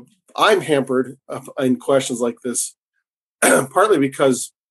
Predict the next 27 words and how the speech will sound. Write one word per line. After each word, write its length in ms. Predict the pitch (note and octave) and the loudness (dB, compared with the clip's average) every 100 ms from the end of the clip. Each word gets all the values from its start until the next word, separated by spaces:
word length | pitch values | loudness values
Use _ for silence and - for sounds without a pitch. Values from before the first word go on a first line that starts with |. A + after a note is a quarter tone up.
| _ _ _ _ _ - - | _ _ _ _ _ -20 -18
I 140 | C3 | -14
have, 80 | A#2 | -14
uh, 420 | C3+ B2+ - A2+ G#2 _ _ | -10 -10 -10 -16 -20 _ _
I 180 | A#2 B2 _ _ _ _ _ _ - | -12 -12 _ _ _ _ _ _ -6
tend 300 | F#3 G3+ D3 | 2 2 2
to 120 | D3 | -4
be 340 | A#2+ C3+ C3 - | -2 0 0 0
a 200 | A#2 A2+ | -6 -8
literalist. 1000 | A2+ D3 E3+ A#2+ G#2 G2+ - - - - _ _ _ _ B2+ | -4 -2 0 0 0 -4 -4 -6 -8 -16 _ _ _ _ -2
I 120 | C3 | -2
prefer 480 | C3+ C3+ - F3+ D#3 | -2 -6 0 2 2
literal 480 | C3+ D3+ D3 B2 | 2 0 0 0
readings 600 | A2+ C3+ B2 A2 G#2+ - - | 0 -2 0 -4 -6 -10 -8
to 320 | - A#2+ A2 G#2+ _ _ _ _ _ _ _ - - _ | -6 -6 -8 -14 _ _ _ _ _ _ _ -20 -20 _
heavily 420 | - F3+ E3 D3 | -2 -2 0 0
symbolic 640 | B2+ - A#2+ C3 C3+ A#2 | 0 -2 0 2 2 0
readings, 480 | A2+ G#2 F#2 G#2 - _ _ _ _ _ | -6 -14 -14 -18 -20 _ _ _ _ _
and 260 | C#3 C3 B2+ | -2 0 0
especially 520 | B2 - F#3 F3+ D3+ | -2 0 0 0 -2
ones 380 | C3+ C#3 B2 - | 0 0 0 -2
that 200 | B2 - _ _ _ _ _ _ _ _ _ _ _ _ - _ _ _ - | -4 -6 _ _ _ _ _ _ _ _ _ _ _ _ -20 _ _ _ -6
I 80 | C#3 | 0
don't 220 | E3 F3 | 0 0
feel 160 | - D3+ | -2 0
like 200 | C#3+ C#3 | 0 0
I 100 | C#3 | -4
can 360 | C3+ B2 A2 | -4 -8 -8